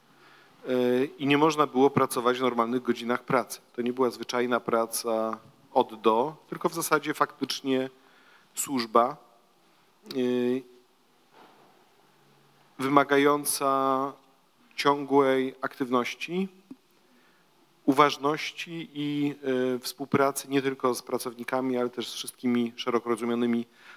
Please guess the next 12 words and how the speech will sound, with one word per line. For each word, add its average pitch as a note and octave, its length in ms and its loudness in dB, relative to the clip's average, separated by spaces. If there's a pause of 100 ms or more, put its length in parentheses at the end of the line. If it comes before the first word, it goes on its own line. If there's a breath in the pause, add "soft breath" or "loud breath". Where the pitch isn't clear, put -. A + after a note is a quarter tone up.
partnerami B2 500 0
społecznymi, A#2 460 -4
organizacjami A2+ 560 -4
społecznymi. - 440 -16 (400)
Słowem, D#3+ 460 2
e, C3 400 0 (1040 soft breath)
na C3+ 140 4
pewno D3 260 2
ten C3 340 -2
dzień C3 200 -2
pracy B2 520 -2
był A2+ 360 -2